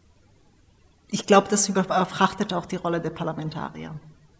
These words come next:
Also so, die müssen, die sind so, also ich glaub, jemand anders muss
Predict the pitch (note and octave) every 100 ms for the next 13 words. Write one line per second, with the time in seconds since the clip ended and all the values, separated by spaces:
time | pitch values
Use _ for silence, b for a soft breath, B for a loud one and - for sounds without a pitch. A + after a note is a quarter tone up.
0 | _ _ _ _ _ _ _ _ _ _
1 | _ _ _ _ _ F3+ F#3+ E3+ F#3 E3
2 | D#3+ F3 F#3 F#3 - F3+ F3 F#3+ F#3+ G#3+
3 | A3+ A#3 A3 - B B B B G3 G3
4 | F#3+ G3 F#3+ G#3 G3+ F3 A3 G#3 G3 -
5 | F#3+ - - -